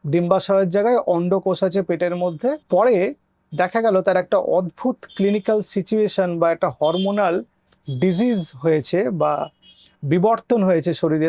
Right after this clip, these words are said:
তার নাম হচ্ছে অ্যান্ড্রোজেন ইনসেনসিটিভিটি সিনড্রোম, যেটাকে আগে বলা হতো টেস্টিকুলার ফেমিনাইজেশন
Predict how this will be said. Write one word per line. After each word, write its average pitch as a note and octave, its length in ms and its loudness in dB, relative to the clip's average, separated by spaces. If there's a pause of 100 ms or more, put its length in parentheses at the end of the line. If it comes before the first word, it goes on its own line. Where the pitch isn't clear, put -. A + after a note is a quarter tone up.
তার D#3 120 -2 (140)
নাম F#3 160 0 (100)
হচ্ছে F#3+ 240 -2 (160)
অ্যান্ড্রোজেন F#3 560 0 (180)
ইনসেনসিটিভিটি F#3 760 -2 (100)
সিনড্রোম, G3+ 360 0 (420)
যেটাকে E3 320 0 (160)
আগে E3 160 0 (100)
বলা D#3+ 240 0
হতো F#3 200 -4 (540)
টেস্টিকুলার A3 580 0 (100)
ফেমিনাইজেশন F3 680 0